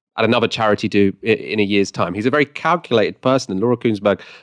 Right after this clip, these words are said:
not only falls for it, but she then projects it to, to sixty million Britons, which I think is, is quite frustrating. Um, for a characteristic tweet, um, let's go to this. This is how she responded to Keir Starmer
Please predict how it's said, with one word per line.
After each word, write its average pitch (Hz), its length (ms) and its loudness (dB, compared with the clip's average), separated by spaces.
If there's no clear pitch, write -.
not 185 100 2
only 139 200 4
falls 151 380 4
for 98 140 -2
it, 87 100 0
but 117 120 -4
she - 80 -6
then 131 140 2
projects - 540 -6
it 90 260 -2
to, 110 260 4
to 127 100 -8
sixty - 280 -2
million 120 220 4
Britons, - 640 -2
which - 360 -10
I 104 100 -6
think 104 280 -2
is, - 260 -10
is - 140 -20
quite - 240 -2
frustrating. - 600 -2
Um, 131 100 4
for 165 120 2
a 151 40 0
characteristic - 600 0
tweet, - 580 -2
um, 98 400 4
let's 113 220 -2
go 101 160 0
to 98 180 -2
this. 87 200 0
This 92 80 -10
is 110 100 -8
how 117 120 0
she - 140 -6
responded 98 420 0
to - 80 -12
Keir 101 300 -2
Starmer 101 720 0